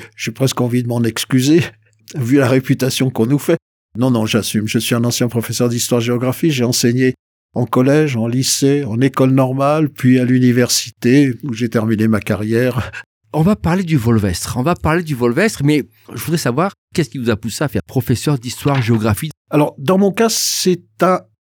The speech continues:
Speaker 1: hasard. J'ai commencé à travailler très tôt et baccalauréat en poche, euh, j'ai souhaité, euh, m'élever dans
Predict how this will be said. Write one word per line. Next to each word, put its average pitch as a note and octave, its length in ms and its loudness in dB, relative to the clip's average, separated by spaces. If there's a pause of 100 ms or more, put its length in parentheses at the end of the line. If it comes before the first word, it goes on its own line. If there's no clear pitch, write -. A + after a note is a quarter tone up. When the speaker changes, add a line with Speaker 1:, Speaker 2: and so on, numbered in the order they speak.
(260)
Speaker 1:
hasard. A#2+ 640 -2 (440)
J'ai - 140 0
commencé E3+ 340 2
à C#3+ 40 2
travailler B2+ 420 -2
très C#3 160 -2
tôt A3 420 0 (480)
et G3+ 720 4 (380)
baccalauréat D#3 640 2
en C3 120 -2
poche, F#3+ 680 2
euh, D#3+ 760 4
j'ai D3 640 0
souhaité, D3+ 1160 2
euh, D#3 320 -4 (880)
m'élever C#3 380 2
dans A2+ 380 -6